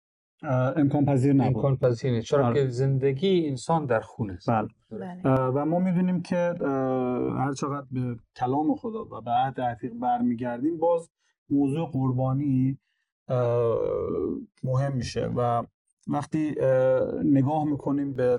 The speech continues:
Speaker 1: داستان آدم، اه، و حوا،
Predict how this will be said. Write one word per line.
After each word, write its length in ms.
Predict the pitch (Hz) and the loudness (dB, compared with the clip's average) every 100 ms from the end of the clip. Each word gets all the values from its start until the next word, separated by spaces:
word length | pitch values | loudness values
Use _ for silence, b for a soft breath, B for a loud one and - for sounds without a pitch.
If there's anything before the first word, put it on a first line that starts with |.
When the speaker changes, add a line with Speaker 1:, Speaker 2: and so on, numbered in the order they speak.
| 117 | 0
Speaker 1:
داستان 800 | 123 120 - 139 143 143 139 - _ _ _ | 0 0 -2 0 2 2 0 -6 _ _ _
آدم، 600 | - 123 117 135 139 135 - | -2 0 4 4 4 2 0
اه، 480 | 120 117 117 117 113 | 0 2 2 0 0
و 100 | 120 | 2
حوا، 840 | 117 98 120 113 120 131 123 131 | 2 2 0 0 -2 0 0 -4